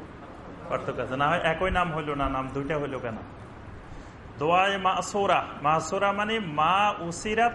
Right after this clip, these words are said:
ফিল কোরআনে ওয়া সুন্নাহ, কোরআন এবং সহি হাদিসে যত দোয়া আছে সেগুলোর নাম হলো দোয়ায়ে মাসুরা।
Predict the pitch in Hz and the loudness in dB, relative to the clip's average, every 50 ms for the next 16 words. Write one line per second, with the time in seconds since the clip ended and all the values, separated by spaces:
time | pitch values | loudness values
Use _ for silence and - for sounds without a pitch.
0 | - - - - - - - - - - - 180 185 180 175 170 - 175 160 156 | -2 -12 -14 -16 -16 -16 -16 -16 -14 -6 -2 -2 0 0 -2 -4 -4 -2 0 2
1 | 156 - - 160 165 175 185 190 196 208 214 196 170 147 - - - 139 127 - | 2 2 2 4 4 4 4 4 2 0 -2 -2 -2 -2 -2 -2 -6 -6 -6 -6
2 | 107 95 92 - - - - - - - - - - - - - - - - - | -8 -8 -10 -12 -14 -14 -14 -14 -14 -14 -14 -14 -14 -14 -14 -16 -16 -14 -14 -12
3 | - - - - 143 151 160 180 196 202 208 202 196 185 180 185 175 170 - - | -12 -10 -6 0 2 4 6 6 4 4 4 2 2 2 2 0 -2 -2 -2 -2
4 | 170 160 175 180 180 - 160 151 - 175 180 165 - 175 185 180 160 165 160 156 | 0 0 0 0 -2 0 0 0 0 0 -4 -2 -2 -2 -2 -2 0 -2 -2 -2
5 | 143 131 131 131 135 127 123 123 120 - - 123 107 - 131 127 139 143 151 156 | -2 -4 -2 0 0 2 2 2 0 -2 -4 -4 -2 -2 -2 -2 0 0 0 0
6 | 160 160 165 160 151 165 170 175 170 - 160 151 143 147 160 185 220 233 - - | 0 -2 -4 -4 -4 -4 -2 -2 -2 0 2 2 4 4 4 2 0 -4 -8 -12
7 | - - - - - - - - - - - - 160 175 - 156 147 - - 165 | -14 -12 -10 -8 -8 -8 -6 -6 -4 -4 -2 0 0 2 2 0 -4 -4 -6 -6
8 | 156 151 135 110 | -4 -2 -2 -4